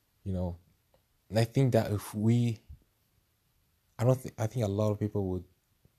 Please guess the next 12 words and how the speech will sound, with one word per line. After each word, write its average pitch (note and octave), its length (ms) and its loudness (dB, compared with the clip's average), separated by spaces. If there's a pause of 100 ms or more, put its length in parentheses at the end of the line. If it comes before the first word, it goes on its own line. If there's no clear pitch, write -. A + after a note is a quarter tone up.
(540)
change A#2+ 460 0
if F#2+ 120 -6
they G2+ 120 -2
got G2 240 -6
to F2 80 -10
really F#2 340 -4 (540)
think G#2 200 -2
about G2+ 300 0
it A#2 120 -2
and F#2+ 120 -6
realize, A2 360 -2 (300)
realize, A2+ 520 -4